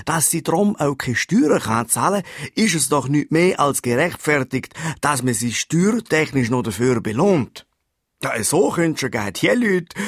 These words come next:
wo der Staat am liebsten schon längst abgeschafft hätte, wenigstens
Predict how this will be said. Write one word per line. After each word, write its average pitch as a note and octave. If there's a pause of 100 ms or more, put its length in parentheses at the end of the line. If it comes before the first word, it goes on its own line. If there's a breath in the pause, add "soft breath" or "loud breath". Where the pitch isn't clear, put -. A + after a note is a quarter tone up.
(120 loud breath)
wo D3
der B2+
Staat D3+
am D#3
liebsten C#3+
schon A#2+
längst F3+
abgeschafft D#3
hätte, C#3+ (280 loud breath)
wenigstens C#3+